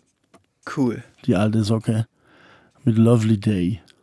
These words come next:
Speaker 1: <laughs> Sehr gut.
Speaker 2: Ein so unfassbarer Hammer-Song.
Speaker 1: Ah, weißt du, was wir machen? Wir
Speaker 2: Nee.
Speaker 1: machen, wir erstellen eine Playlist auf Spotify
Speaker 2: Ah.
Speaker 1: und da schmeißen wir die, die, die, die Songs drauf.
Speaker 2: Das ist eine
Speaker 1: Ja?
Speaker 2: wunderbare, gute
Speaker 1: Also,
Speaker 2: Idee.
Speaker 1: ihr könnt uns folgen, Kleinstadt Leben Podcast,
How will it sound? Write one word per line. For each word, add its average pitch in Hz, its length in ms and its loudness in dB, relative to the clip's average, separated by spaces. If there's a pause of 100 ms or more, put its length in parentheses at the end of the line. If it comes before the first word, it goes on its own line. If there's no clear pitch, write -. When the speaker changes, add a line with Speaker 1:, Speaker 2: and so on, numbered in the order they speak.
(600)
Speaker 1:
<laughs> - 260 -4
Sehr 139 400 0
gut. 139 260 -2
Speaker 2:
Ein 123 300 4
so 143 440 0
unfassbarer 127 840 0
Hammer-Song. 117 560 -2
Speaker 1:
Ah, 269 240 -2
weißt 185 260 -2
du, 208 40 -2
was 196 140 0
wir 202 100 2
machen? 202 500 0
Wir 120 180 4
Speaker 2:
Nee. 165 60 2
Speaker 1:
machen, 180 340 -4
wir 156 100 0
erstellen 165 540 2
eine 135 140 -2
Playlist 180 580 0
auf 131 100 -2
Spotify 214 580 0
Speaker 2:
Ah. 226 200 2 (420)
Speaker 1:
und 151 100 -2
da 143 100 4
schmeißen 151 380 0
wir 165 80 2
die, 165 220 -2 (160)
die, 165 100 -4 (140)
die, 170 140 -16
die 170 140 -10
Songs 180 280 -2
drauf. 196 380 0
Speaker 2:
Das 123 180 2
ist 131 200 -2
eine 117 340 0
Speaker 1:
Ja? 160 160 0
Speaker 2:
wunderbare, 117 480 2
gute 120 100 0
Speaker 1:
Also, 143 300 0
Speaker 2:
Idee. 101 220 -6 (260)
Speaker 1:
ihr 143 80 -4
könnt 151 200 0
uns 147 140 -4
folgen, 233 400 0
Kleinstadt 165 480 0
Leben 143 280 -2
Podcast, - 640 0